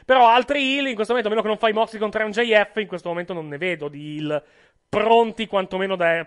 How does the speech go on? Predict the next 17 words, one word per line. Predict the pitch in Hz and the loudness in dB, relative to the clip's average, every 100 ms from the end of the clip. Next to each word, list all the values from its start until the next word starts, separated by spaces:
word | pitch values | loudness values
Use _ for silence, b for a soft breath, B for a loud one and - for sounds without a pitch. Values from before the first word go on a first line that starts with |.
| _ - | _ -4
per | 180 | -2
essere | 175 180 160 | -2 -6 -8
spediti | - 165 165 165 | -8 -8 -8 -12
in | 151 | -6
zona | 160 156 | -6 -4
main | 151 | -6
event | 156 160 160 | -6 -6 -8
per | - 156 | -6 -6
il | 143 | -6
titolo | 143 147 | -12 -12
del | 143 | -10
mondo | 143 143 | -10 -10
A | |
E | |
W. | 135 123 123 _ _ _ _ - | -10 -12 -14 _ _ _ _ -20
Tutto | 156 | -14
qui. | 156 156 | -6 -8